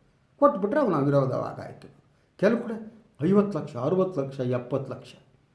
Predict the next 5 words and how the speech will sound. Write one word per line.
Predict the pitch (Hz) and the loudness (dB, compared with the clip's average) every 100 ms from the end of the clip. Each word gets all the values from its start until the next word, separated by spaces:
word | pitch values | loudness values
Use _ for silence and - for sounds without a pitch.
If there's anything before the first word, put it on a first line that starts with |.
| _ _ - | _ _ -4
ರೂಪಾಯಿಗೆ | 127 127 123 160 | -2 -2 -4 -4
ಹರಾಜಾಗಿದೆ | 185 - 135 170 151 123 113 113 | -4 0 4 6 6 2 0 -4
ಅನ್ನೋದು | 104 101 101 | -6 -8 -10
ವರದಿ | 92 90 67 | -12 -14 -18
ಇದೆ. | 64 | -20